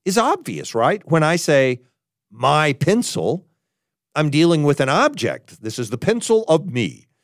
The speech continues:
It's my pencil. It's just a, an object. It's a thing that I own. There's no ambiguity necessary. That's sort of, s-,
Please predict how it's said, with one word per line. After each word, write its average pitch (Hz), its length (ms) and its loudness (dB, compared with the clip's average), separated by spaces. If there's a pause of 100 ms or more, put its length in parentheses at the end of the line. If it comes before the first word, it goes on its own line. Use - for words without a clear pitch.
(260)
It's 120 220 -6
my 156 440 0
pencil. 156 680 -2 (840)
It's 190 220 -6
just - 400 -4
a, 214 120 -6 (240)
an 185 140 -2
object. 254 520 -2
It's 143 140 -4
a 170 40 2
thing 247 400 -2
that 170 120 2
I 170 120 4
own. 254 220 2
There's 156 180 2
no 220 120 6
ambiguity 180 580 2
necessary. 156 800 -4 (500)
That's 190 180 -2
sort 277 280 2
of, 135 200 -2 (220)
s-, - 380 -8